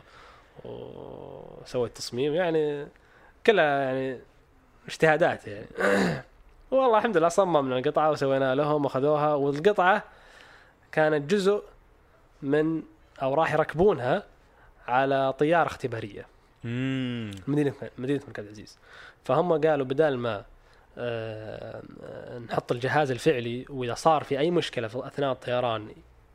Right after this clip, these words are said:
Speaker 2: يخرب.
Speaker 1: يروح الجهاز." طبعًا طيارة
Speaker 2: مم.
Speaker 1: صغيرة.
Speaker 2: مم.
Speaker 1: آه، طيارة لاسلكية.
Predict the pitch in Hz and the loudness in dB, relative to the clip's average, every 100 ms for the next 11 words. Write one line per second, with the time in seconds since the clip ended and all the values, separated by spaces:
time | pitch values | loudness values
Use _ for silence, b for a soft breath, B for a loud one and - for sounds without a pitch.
0 | _ - 123 127 185 127 113 113 113 120 | _ -12 -2 2 4 2 -4 -8 -8 -4
1 | 147 190 190 135 131 135 110 98 - 110 | 0 2 2 0 -2 -2 -2 -12 -12 -10
2 | 104 B B _ 170 131 110 107 107 104 | -10 B B _ -20 -14 -14 -12 -16 -18
3 | 104 _ b b b b _ 175 - 143 | -20 _ b b b b _ -12 0 0
4 | 131 123 120 - 104 | 2 -2 -6 -12 -14